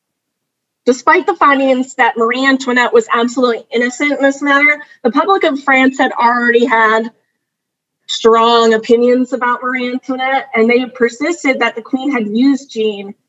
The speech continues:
as an instrument to satisfy her hatred of the cardinal and further impress an image of her as a manipulative spender, more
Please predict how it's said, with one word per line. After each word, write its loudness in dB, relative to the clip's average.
as -2
an -2
instrument -2
to -20
satisfy -2
her -6
hatred -4
of -6
the -20
cardinal -2
and 2
further 2
impress -2
an -6
image -4
of -4
her -4
as -4
a 0
manipulative -2
spender, -6
more 0